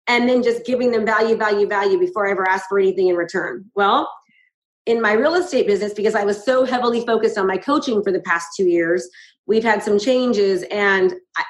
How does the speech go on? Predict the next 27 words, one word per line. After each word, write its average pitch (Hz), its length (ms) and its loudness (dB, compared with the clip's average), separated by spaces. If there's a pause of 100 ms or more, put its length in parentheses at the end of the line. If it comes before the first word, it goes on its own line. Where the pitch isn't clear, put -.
(320)
I 214 80 2
was 220 100 2
like, 190 160 -2
"Why 196 140 -2
has 339 120 0
my 269 120 0
production 285 480 0
gone 160 180 -2
down?" 151 320 -6
Well, 233 160 0
I - 20 2
knew 359 220 0
it - 80 -2
would 294 80 -4
go 294 100 -2
down 262 140 0
a 240 40 -2
little 208 180 -2
bit 214 100 -4
because 208 220 -2
I'm 202 180 0
not 208 240 2
there. 175 220 0
I, 175 220 -4
I 190 40 -4
spend 220 300 -4
about 180 180 0